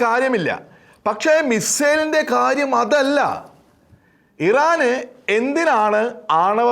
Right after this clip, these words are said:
മിസൈൽ? പശ്ചിമേഷ്യയിൽ ആർക്കെതിരെ ഉപയോഗിക്കാൻ? സൗദി അറേബ്യക്കെതിരെയോ? ഇസ്രായേലിന് അറിയാം അത് തങ്ങൾക്കെതിരെയാണെന്ന്.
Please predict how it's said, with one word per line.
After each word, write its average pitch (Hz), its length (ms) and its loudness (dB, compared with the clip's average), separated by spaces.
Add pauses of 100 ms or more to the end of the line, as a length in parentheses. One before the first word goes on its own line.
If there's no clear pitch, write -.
മിസൈൽ? 196 360 -2 (880)
പശ്ചിമേഷ്യയിൽ 269 800 0 (220)
ആർക്കെതിരെ 277 540 0
ഉപയോഗിക്കാൻ? 254 540 0 (840)
സൗദി 220 480 0
അറേബ്യക്കെതിരെയോ? 240 800 0 (840)
ഇസ്രായേലിന് 254 520 2
അറിയാം 247 340 2 (220)
അത് 220 180 2 (220)
തങ്ങൾക്കെതിരെയാണെന്ന്. 247 1120 0